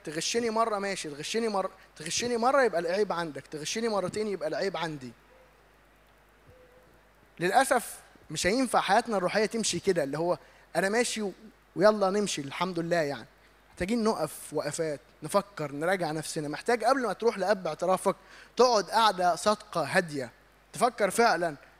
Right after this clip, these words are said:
في المشاكل اللي عندك، تفكر فعلا في الخطايا دي. مش الفكرة في الخطية اللي انت عملتها، فكرة في الذهن اللي بيعمل الخطية دي.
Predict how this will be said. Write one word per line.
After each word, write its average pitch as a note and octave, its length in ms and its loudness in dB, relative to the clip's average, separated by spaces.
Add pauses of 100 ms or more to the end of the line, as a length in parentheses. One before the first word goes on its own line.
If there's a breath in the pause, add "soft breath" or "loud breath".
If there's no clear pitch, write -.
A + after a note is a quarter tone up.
(100)
في F3 100 -4
المشاكل F3 460 2
اللي E3 120 0
عندك، D#3 400 0 (680 soft breath)
تفكر G3+ 380 0
فعلا G3+ 400 2
في E3 100 -8
الخطايا G3+ 460 2
دي. G#3 120 -2
مش G3+ 200 -4
الفكرة A#3 360 0
في - 80 -4
الخطية G#3 380 4
اللي G3 120 0
انت F3+ 140 -4
عملتها، D3 480 -6 (520 soft breath)
فكرة A#3+ 360 2
في G3 100 -2
الذهن F#3+ 400 2 (520)
اللي D#3+ 120 -4
بيعمل F#3 380 4
الخطية E3+ 440 0
دي. F3 160 -6